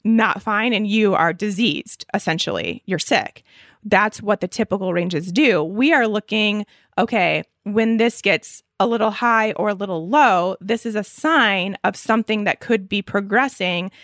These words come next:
especially when in combination with these other things that are also slightly high or slightly low. So it's a little bit more of a preventative look at things and seeing things that could be starting to go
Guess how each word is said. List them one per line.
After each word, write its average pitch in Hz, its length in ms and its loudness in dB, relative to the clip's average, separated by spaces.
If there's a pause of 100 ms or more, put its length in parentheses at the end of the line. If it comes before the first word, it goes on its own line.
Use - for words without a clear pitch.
(160)
especially 240 640 0
when 214 280 0
in 208 200 0
combination 196 640 -2
with 196 120 -2
these 196 240 -2
other 294 360 4
things 202 540 -4
that 220 120 2
are 208 160 2
also 208 540 0 (220)
slightly 202 420 0
high 190 240 0
or 185 120 -6
slightly - 380 -4
low. - 320 0
So 214 140 -2
it's 220 100 0
a 202 40 -2
little 269 240 2
bit 247 180 2
more 214 380 2
of 196 220 0 (100)
a 185 320 0 (440)
preventative 240 920 2 (100)
look 269 460 2
at 208 160 0
things 311 580 -2
and 214 420 -2
seeing 262 400 0
things 220 380 0
that 180 300 0
could 240 380 0
be 233 240 2
starting 214 400 0
to - 120 -6
go 180 440 2